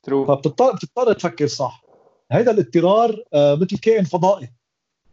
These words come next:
Speaker 2: بعالم، آه، بعالم السوشيال جاستس. هيدا منه موجود، يعني. آه، ولا حتى النوشن تاعيته، ولا حتى فيهم يفكروا فيها، يعني، لهالدرجة alien.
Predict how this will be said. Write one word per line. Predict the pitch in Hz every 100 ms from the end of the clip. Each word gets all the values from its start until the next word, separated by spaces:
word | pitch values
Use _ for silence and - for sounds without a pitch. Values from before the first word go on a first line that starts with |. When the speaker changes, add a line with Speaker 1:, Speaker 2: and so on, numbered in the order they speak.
| -
Speaker 2:
بعالم، | 139 127 147 131 123 120
آه، | 123
بعالم | 117 120 143 139 123
السوشيال | 117 156 - 127
جاستس. | 139 135 117 -
هيدا | 139 143
منه | 156 180
موجود، | 143 127 143 139
يعني. | 110 _ _ _ _ _ _ - - - -
آه، | 120 117 117 117
ولا | 123 175
حتى | 190 190 160 165
النوشن | 139 143 202 - 156
تاعيته، | 143 147 190 170
ولا | 151 151
حتى | 165 - 147 139
فيهم | 180 143
يفكروا | 131 180 147
فيها، | 131 165 131
يعني، | 113
لهالدرجة | 110 120 151 151 127 127
alien. | 131 113